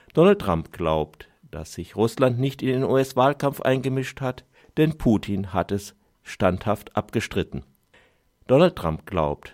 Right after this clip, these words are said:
dass die Anschuldigungen von zwei Frauen wegen sexueller Übergriffe gegen seinen Kandidaten für den Supreme Court,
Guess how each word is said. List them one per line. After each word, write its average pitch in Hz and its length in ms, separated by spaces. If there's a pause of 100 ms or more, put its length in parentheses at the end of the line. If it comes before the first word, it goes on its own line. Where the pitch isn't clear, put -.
dass 82 220
die - 160
Anschuldigungen 123 680
von 127 200
zwei 127 260
Frauen 139 500
wegen 110 260
sexueller 127 500
Übergriffe 139 720 (100)
gegen 107 240
seinen 113 300
Kandidaten 117 760
für - 180
den 95 260
Supreme 110 480
Court, 120 480